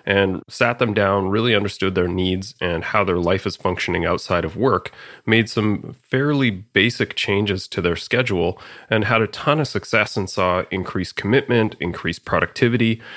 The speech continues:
and overall happiness and general well-being increased in those staff members. And this, this was not difficult to do.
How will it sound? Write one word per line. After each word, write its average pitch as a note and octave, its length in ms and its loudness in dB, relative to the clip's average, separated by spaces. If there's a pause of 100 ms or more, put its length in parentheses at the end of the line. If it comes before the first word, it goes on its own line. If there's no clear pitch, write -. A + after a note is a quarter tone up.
(140)
and F#2+ 200 2
overall A#2+ 440 2
happiness G2 600 0
and F#2 400 -4
general F#2+ 360 2
well-being F2+ 600 2
increased F2+ 460 -4
in E2+ 120 -4
those D#2 180 -4
staff G#2 320 2
members. - 420 -4
And C#3 100 0
this, - 220 -6
this C3 220 -2
was B2+ 140 -2
not A#2+ 380 0
difficult A2 420 0
to F2+ 60 -8
do. A2 320 0